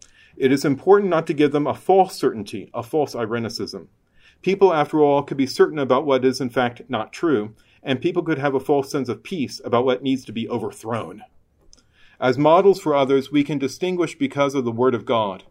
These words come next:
In this way, God can make us a Monica or an Ambrose for the young Augustines around us. Now we go to the world's extremes. After we see Monica and Ambrose in, in Book six, whom do we encounter?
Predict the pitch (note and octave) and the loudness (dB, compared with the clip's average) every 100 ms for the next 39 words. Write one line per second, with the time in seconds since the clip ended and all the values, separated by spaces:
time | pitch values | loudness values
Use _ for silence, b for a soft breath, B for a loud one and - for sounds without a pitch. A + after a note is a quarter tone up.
0 | _ _ - B2+ D3 D3 C#3 C3 B2 C#3 | _ _ -6 -4 -4 0 2 2 2 2
1 | D#3 D#3+ D#3 C#3 D3+ C3+ - - A2+ A#2 | 0 0 -2 -2 0 -2 -4 -8 -4 -2
2 | D3+ G3+ G3+ F#3+ E3 - B2 A#2 D3+ E3 | -2 -4 -6 -6 -10 -4 -4 -2 -4 -2
3 | C3+ A2+ G#2+ - A2+ A#2 C#3+ E3+ D3+ C3 | 2 2 0 -4 -6 -2 -2 -2 -2 -2
4 | A2+ - G#2+ G#2+ G#2 G#2 F#2 G2 - - | -4 -8 -8 -6 -6 -8 -12 -14 -20 -20
5 | _ _ _ _ - - - - - - | _ _ _ _ -20 -20 -20 -16 -14 -14
6 | G#2+ _ - B2 C3+ C3 B2+ C3 A#2 A2+ | -16 _ -6 -2 2 4 2 0 -2 0
7 | A2+ G2 - - G#2 F#2 F2 - _ _ | -2 -4 -14 -10 -8 -8 -12 -20 _ _
8 | - _ B B B - D#3+ F#3 F#3+ F3+ | -20 _ B B B -2 -2 0 0 0
9 | - E3+ D#3 D#3+ D#3+ D#3 D3 D3+ D#3+ D#3+ | -2 0 2 2 0 -2 0 2 2 2
10 | D#3+ D3 - - C3 C3+ C3+ D3 - D#3 | 0 -6 -8 -6 -4 -2 0 0 0 -2
11 | D3+ - - _ _ _ _ - _ - | -2 -6 -20 _ _ _ _ -20 _ -10
12 | D3+ E3 D#3+ D#3+ D#3 D3 D#3+ D#3 D#3 | -6 -4 -2 0 0 -2 -4 -4 -4